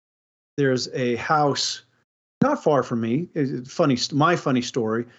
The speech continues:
I was actually on a phone call with someone in Santa Cruz, and it went sideways. Another, someone else was calling in. It turns out it was somebody calling me for work,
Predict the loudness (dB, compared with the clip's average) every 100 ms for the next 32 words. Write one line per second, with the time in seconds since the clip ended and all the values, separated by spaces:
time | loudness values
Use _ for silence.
0 | _ _ _ 0 2 0 0 0 2 0
1 | -2 -2 -2 0 2 2 0 0 0 0
2 | 0 0 0 0 -4 -6 -6 -8 -12 _
3 | _ _ _ _ 0 2 4 2 2 2
4 | 2 2 2 2 4 2 2 0 -2 -6
5 | -6 -2 2 2 2 2 2 4 2 0
6 | -6 -2 0 2 2 2 0 0 2 2
7 | 2 0 0 0 0 -2 0 2 2 2
8 | -2 -8 -2 0 0 -2